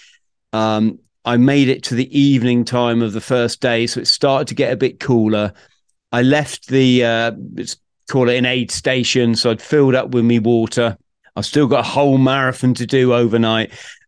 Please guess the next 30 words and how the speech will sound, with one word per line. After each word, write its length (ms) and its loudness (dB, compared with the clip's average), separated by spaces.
and 400 0
I 140 0
put 240 0
your 200 4
audiobook 720 2
on, 280 0
uh, 140 -2
Musical 520 2
Truth. 400 0
I 100 2
just 200 0
had 160 2
a 100 4
lovely, 600 2
a 80 2
lovely 340 2
bloody 300 2
run 300 2
then, 240 0
just 280 -2
listening 460 2
to 120 -2
all 320 4
the 260 0
intricacies 960 2
of 120 0
the 100 2
music 400 4
industry, 880 2
the 80 -12